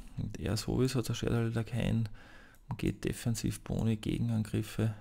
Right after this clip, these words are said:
Es schaut völlig unorthodox aus, aber könnte gefährlich werden. Selbst D'Artagnan über den geteilten Schaden dort ist ja auch komplett gefährlich.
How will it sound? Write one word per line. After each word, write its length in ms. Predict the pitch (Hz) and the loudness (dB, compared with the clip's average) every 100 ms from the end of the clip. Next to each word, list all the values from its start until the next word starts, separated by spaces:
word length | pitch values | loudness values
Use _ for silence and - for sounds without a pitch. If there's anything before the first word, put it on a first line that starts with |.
| - - - - - - - | -10 -16 -16 -18 -16 -14 2
Es 280 | 113 - - | 4 4 10
schaut 220 | - 123 | 12 12
völlig 380 | - 135 175 202 | 12 12 12 10
unorthodox 720 | - 151 180 175 156 143 - | 8 10 10 10 8 8 12
aus, 200 | 135 160 | 12 12
aber 260 | 147 135 123 - - | 12 12 10 2 4
könnte 420 | 131 123 160 160 | 8 8 8 6
gefährlich 420 | - 135 147 - | 10 8 8 8
werden. 180 | 107 110 | 8 8
Selbst 300 | - 120 - | 6 4 8
D'Artagnan 580 | 110 - 135 117 107 147 | 8 10 6 8 8 6
über 240 | 131 127 | 8 6
den 400 | 123 120 123 117 - - - - - - - - | 8 6 6 2 -4 -18 -20 -20 -20 -20 -18 2
geteilten 540 | 123 82 80 - 143 | 8 12 10 8 4
Schaden 380 | - - 143 139 | 4 6 6 8
dort 180 | 110 107 | 8 8
ist 80 | |
ja 120 | 107 135 | 8 8
auch 60 | |
komplett 300 | 135 107 98 | 8 6 6
gefährlich. 520 | - - 98 104 - | 6 4 6 4 2